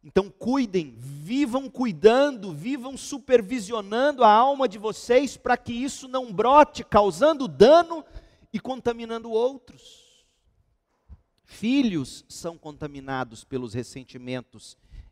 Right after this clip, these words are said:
e amarguras dos pais. Amigos, igrejas inteiras até. Em outras palavras, Hebreus está dizendo, "Tá doendo a ferroada? Olhe para ela."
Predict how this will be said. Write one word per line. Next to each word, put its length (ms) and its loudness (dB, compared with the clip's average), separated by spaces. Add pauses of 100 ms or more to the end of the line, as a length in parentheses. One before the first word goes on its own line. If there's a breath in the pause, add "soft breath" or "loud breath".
e 80 -4
amarguras 600 -4
dos 180 -20
pais. 920 -14 (880)
Amigos, 680 -12
igrejas 580 0
inteiras 680 -6
até. 400 -16 (1400)
Em 120 -8
outras 280 -2
palavras, 960 2 (120)
Hebreus 420 0
está 240 -10
dizendo, 680 -12 (840)
"Tá 80 0
doendo 680 -6 (440)
a 80 -10
ferroada? 880 -2 (800)
Olhe 260 -4
para 260 -4
ela." 640 -4